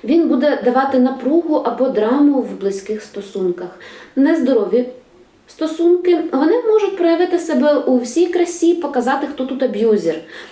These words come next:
Але міцні стосунки, вони витримають це випробування. Головне, в п'ятницю, суботу фокусуйтеся на довірі і близькості.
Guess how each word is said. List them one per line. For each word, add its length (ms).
Але 260
міцні 400
стосунки, 680
вони 340
витримають 640
це 100
випробування. 680
Головне, 520
в 100
п'ятницю, 560
суботу 500
фокусуйтеся 1000
на 440
довірі 520
і 220
близькості. 920